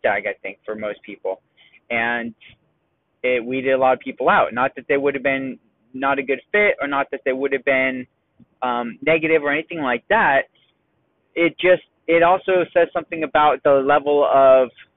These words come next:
I think, dedication or willingness to sacrifice maybe or to, uh,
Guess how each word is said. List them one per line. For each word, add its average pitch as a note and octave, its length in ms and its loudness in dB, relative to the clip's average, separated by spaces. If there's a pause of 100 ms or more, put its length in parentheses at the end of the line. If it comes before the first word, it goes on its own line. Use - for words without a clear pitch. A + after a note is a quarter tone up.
(1500)
I C#3 80 0
think, C#3+ 300 -6
dedication D#3 920 -2 (100)
or C3 380 2
willingness C#3+ 600 -2 (200)
to C3 160 -6 (220)
sacrifice D3+ 720 0
maybe D3 480 -4
or C3 340 2 (160)
to, B2 480 -4 (880)
uh, A#2+ 140 2